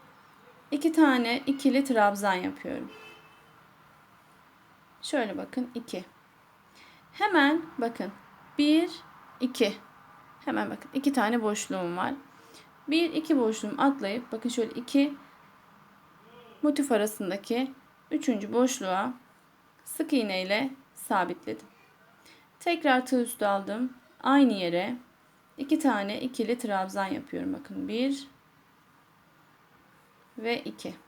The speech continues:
Hemen bakın bir, iki. İki tane boşluğumuz var. Üçüncünün içerisine sık iğne ile sabitledik.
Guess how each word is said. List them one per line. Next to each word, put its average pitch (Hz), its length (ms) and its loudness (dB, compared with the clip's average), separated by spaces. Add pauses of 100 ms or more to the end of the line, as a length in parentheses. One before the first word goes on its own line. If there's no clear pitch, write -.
(3500)
Hemen 277 480 4 (460)
bakın 208 340 -8
bir, 311 380 6 (100)
iki. 220 340 -6 (420)
İki 277 200 -4
tane 202 360 0
boşluğumuz 269 600 6
var. 277 260 6 (600)
Üçüncünün 226 600 2
içerisine 262 800 2 (420)
sık - 320 -4
iğne 214 340 -2
ile 233 260 -2 (200)
sabitledik. - 760 -4